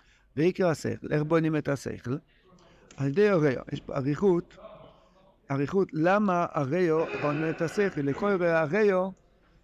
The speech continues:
זה איבר גשמי שמחליף את החמצן, נושם, ומחדש את החמצן עוד פעם.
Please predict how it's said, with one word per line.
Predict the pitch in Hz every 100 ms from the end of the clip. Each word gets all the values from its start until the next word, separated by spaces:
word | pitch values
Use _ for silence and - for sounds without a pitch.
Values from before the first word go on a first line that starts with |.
| _ -
זה | 143 180 185 185 185 -
איבר | 180 175 208 214 208 - 147
גשמי | 196 190 226 269 233
שמחליף | - 165 170 160 202 -
את |
החמצן, | 196 202 190 233 233 202
נושם, | 143 127 202 226 208
ומחדש | 147 131 131 123 120 _ - - - 127 147 170 170
את |
החמצן | 123 127 - 143 156
עוד | 196
פעם. | - 170